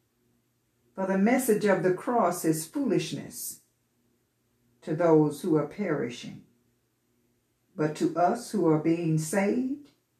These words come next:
it is the power of God." The gospel is the power of God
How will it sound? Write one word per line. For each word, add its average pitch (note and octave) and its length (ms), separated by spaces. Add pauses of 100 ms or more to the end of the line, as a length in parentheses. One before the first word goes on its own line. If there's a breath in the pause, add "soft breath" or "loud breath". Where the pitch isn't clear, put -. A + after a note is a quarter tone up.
it D#3 140
is D3 220
the D#3 80
power D#3 760 (140)
of D#3+ 160
God." - 360 (2500)
The E3 160
gospel - 680 (1000)
is D3 180
the D#3 120
power E3+ 540
of C#3+ 280
God E3 600